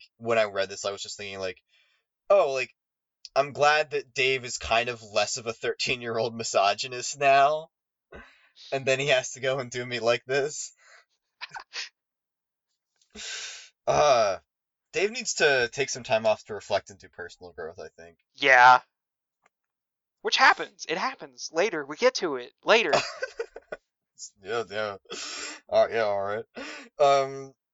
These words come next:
Speaker 1: the, uh, it, dis-, despite that initial weirdness, this dialogue owns, I would say.
Speaker 2: Oh, yeah.
Speaker 1: Uh,
Speaker 2: It, it, it's pretty good.
Speaker 1: Yeah. Uh,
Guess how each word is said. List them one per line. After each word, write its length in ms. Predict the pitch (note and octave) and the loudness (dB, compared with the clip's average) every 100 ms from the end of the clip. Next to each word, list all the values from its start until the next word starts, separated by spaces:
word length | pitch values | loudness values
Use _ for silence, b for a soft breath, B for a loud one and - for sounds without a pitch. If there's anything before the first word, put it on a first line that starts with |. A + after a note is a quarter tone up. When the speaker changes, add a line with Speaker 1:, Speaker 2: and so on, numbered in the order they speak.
| _ | _
Speaker 1:
the, 280 | D#3+ D#3 C#3+ - _ _ _ _ _ - | 4 6 4 -2 _ _ _ _ _ -8
uh, 40 | F#3 - | -8 -4
it, 360 | G3 F#3 A3 F#3 | -4 -4 -4 -2
dis-, 240 | A#3+ - A3+ | -2 -2 -4
despite 460 | C4 - F3 E3 D3 | 0 2 2 0 2
that 160 | C#3+ | 0
initial 320 | C3+ C3 - A#2 | 0 -6 -8 -8
weirdness, 320 | G#2 A#2+ A#2 | -6 -6 -6
this 180 | B2 - | -8 0
dialogue 460 | G2+ G2+ G2 F#2+ | 2 4 2 -2
owns, 600 | D#2 F2+ F#2 G2+ G#2+ - - | -4 -8 -10 -14 -14 -14 -2
I 120 | G#2 | 0
would 160 | A2 A#2 | 0 0
say. 340 | C3 B2+ C3+ _ _ _ _ _ _ _ _ _ _ _ _ _ _ _ _ _ _ _ _ | 2 2 0 _ _ _ _ _ _ _ _ _ _ _ _ _ _ _ _ _ _ _ _
Speaker 2:
Oh, 120 | - F#3 | 6 6
yeah. 200 | G#2 - | 4 0
Speaker 1:
Uh, 200 | A2+ A2 B2+ | 2 2 2
Speaker 2:
It, 140 | E3+ - | -2 -2
it, 140 | G3 - _ _ _ _ _ _ _ _ - _ _ _ | -4 -4 _ _ _ _ _ _ _ _ -20 _ _ _
it's 100 | - | -14
pretty 200 | - E4+ | -6 -4
good. 260 | C4 D4+ C#4 - _ _ _ _ _ _ _ _ | 4 6 6 0 _ _ _ _ _ _ _ _
Speaker 1:
Yeah. 240 | G#2 E2 D#2 _ _ _ _ _ _ _ _ _ - | -14 -12 -12 _ _ _ _ _ _ _ _ _ 2
Uh, 460 | D3+ D3 C#3+ C3+ | 4 6 4 2